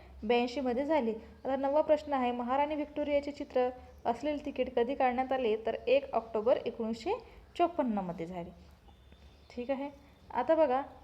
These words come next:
भारतामध्ये राष्ट्रीय टपाल सप्ताह कधी साजरा करण्यात येतो, तर तो नऊ ते चौदा ऑक्टोबर ह्या काळात साजरा करण्यात येतो. हे का झाले तुमचे क्वालिटी दहा प्रश्न.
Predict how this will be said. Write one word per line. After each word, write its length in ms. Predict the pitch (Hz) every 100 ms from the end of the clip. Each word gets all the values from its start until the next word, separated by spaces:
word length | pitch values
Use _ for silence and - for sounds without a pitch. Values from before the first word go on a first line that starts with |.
| - - - - -
भारतामध्ये 920 | - 226 247 359 370 349 330 285 285
राष्ट्रीय 360 | 240 - 330
टपाल 280 | 320 294 285
सप्ताह 420 | 285 294 - 269
कधी 240 | 262 247 269
साजरा 300 | 269 247 254
करण्यात 360 | 262 262 269
येतो, 260 | 262 254 214
तर 260 | 220 240
तो 280 | 240 254 302 - - -
नऊ 320 | 214 247 285 277
ते 100 | 247
चौदा 320 | 269 226 233
ऑक्टोबर 560 | 262 - - 226 226 294 - - - - - - -
ह्या 180 | 220 240
काळात 460 | 233 269 - -
साजरा 280 | - 359 349
करण्यात 340 | 311 247 214 208
येतो. 340 | 190 - - - 233
हे 120 | 269
का 200 | 269 202
झाले 220 | 247 247
तुमचे 240 | 247 233
क्वालिटी 320 | 262 226 226 233
दहा 220 | 247 254
प्रश्न. 300 | 254 254